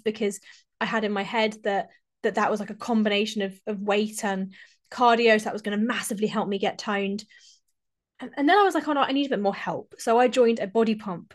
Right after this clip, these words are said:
class 'cause I thought that would do the same job. I thought, you know, I'm lifting weights in body pump. <laughs> Spoiler alert, none of that helped me get toned. None of that did the trick because it wasn't actually fixing the problem.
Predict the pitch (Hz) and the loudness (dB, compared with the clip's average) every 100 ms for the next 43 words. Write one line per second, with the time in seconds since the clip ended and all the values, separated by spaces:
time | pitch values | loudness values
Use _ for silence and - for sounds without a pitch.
0 | _ - 175 165 - - - - - 247 | _ -6 -4 -4 -10 -16 -20 -12 2 4
1 | 233 254 330 277 240 196 180 170 185 147 | 6 6 6 4 0 -4 -2 -2 -2 -2
2 | 165 196 196 208 185 208 220 - 190 202 | -2 -2 0 2 2 4 2 0 0 2
3 | 226 - 175 202 208 208 - 143 - _ | 2 -2 -6 -2 -4 -4 -10 -12 -16 _
4 | _ _ _ _ _ _ _ - - - | _ _ _ _ _ _ _ -20 -14 -12
5 | - 240 220 208 190 175 170 - _ _ | 0 4 6 6 4 0 -4 -8 _ _
6 | - 208 214 262 277 277 262 214 208 220 | -6 2 4 6 4 2 2 0 0 -2
7 | 208 - 214 196 185 190 _ _ _ _ | -4 -4 -2 0 -2 -6 _ _ _ _
8 | _ _ _ _ - 208 - 190 165 160 | _ _ _ _ 0 2 2 -2 -4 -6
9 | - _ 214 214 220 226 220 214 196 - | -14 _ 2 6 6 4 2 2 0 0
10 | 175 170 170 147 - - _ _ _ _ | -8 -8 -10 -10 -10 -14 _ _ _ _
11 | _ _ _ _ 254 233 226 214 247 247 | _ _ _ _ -6 2 2 4 2 4
12 | 240 226 - - 208 - 196 196 190 - | 4 2 -2 -4 -8 -10 -12 -10 -14 -14
13 | - 214 190 123 - | -12 -8 -8 -8 -14